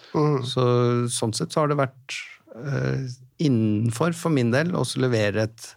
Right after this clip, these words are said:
Speaker 2: negativt resultat, da.
Speaker 1: Ja.
Speaker 2: Nettopp for å verne om den type tilbud som jeg sier nå.
Speaker 1: Ja,
Speaker 2: Mm.
Speaker 1: men det kan vel ikke, øh, fungere?
Speaker 2: Ikke i all fremtid, nei.
Speaker 1: <laughs> Nei, nettopp.
Speaker 2: Nei, det tar litt tid å omstrukturere seg etter det kuttet i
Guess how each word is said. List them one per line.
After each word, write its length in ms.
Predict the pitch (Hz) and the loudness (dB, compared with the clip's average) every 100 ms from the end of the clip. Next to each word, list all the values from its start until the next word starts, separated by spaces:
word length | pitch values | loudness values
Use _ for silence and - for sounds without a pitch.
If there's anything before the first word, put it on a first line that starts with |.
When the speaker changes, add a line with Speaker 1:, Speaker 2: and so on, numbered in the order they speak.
| _ | _
Speaker 2:
negativt 520 | 113 107 104 - 107 117 | -2 -2 -2 -4 -4 -2
resultat, 460 | 110 120 156 170 | -4 -4 -6 -4
da. 100 | - - - - | -4 -6 -12 -16
Speaker 1:
Ja. 160 | - 131 | -2 2
Speaker 2:
Nettopp 300 | 143 120 135 120 | 2 2 0 -2
for 140 | 156 | 0
å 80 | 160 | 2
verne 320 | 135 107 107 | 2 2 2
om 140 | 120 123 | 4 4
den 220 | 120 113 107 | 4 2 2
type 300 | 123 - 104 | 0 -2 -8
tilbud 400 | - 110 95 95 | -2 -2 0 -4
som 160 | - 113 | -2 0
jeg 100 | 110 | 0
sier 200 | 123 101 | 0 -2
nå. 140 | 110 - - _ - | -2 -8 -20 _ -6
Speaker 1:
Ja, 140 | 127 135 127 - | -2 -2 -2 -2
Speaker 2:
Mm. 120 | 131 | 0
Speaker 1:
men 120 | 143 | 2
det 100 | 147 165 | 2 2
kan 140 | 208 | 2
vel 120 | 190 143 | 2 0
ikke, 180 | - | 0
øh, 560 | 135 123 123 123 127 123 123 123 | 2 4 2 2 0 -2 -4 -4
fungere? 320 | 170 139 160 | 0 2 4
Speaker 2:
Ikke 40 | |
i 20 | 196 | 4
all 180 | 160 | 4
fremtid, 680 | 180 - 165 156 151 - 156 | 0 0 2 4 4 4 4
nei. 160 | 175 170 | 6 4
Speaker 1:
<laughs> 220 | - 220 | 2 2
Nei, 180 | 147 170 | 4 4
nettopp. 360 | 180 156 - 156 - | 4 2 2 -2 0
Speaker 2:
Nei, 160 | - 170 | 2 4
det 160 | 214 208 | 4 4
tar 160 | 208 | 2
litt 160 | 214 214 | 2 2
tid 240 | 190 156 | 2 4
å 80 | 156 156 | 4 4
omstrukturere 640 | 127 - 135 - 135 131 | 2 2 -2 2 4 4
seg 180 | 131 147 | 4 2
etter 160 | - 127 | 2 2
det 140 | 123 | 2
kuttet 300 | 123 110 - | 2 -2 0
i 60 | 113 | 0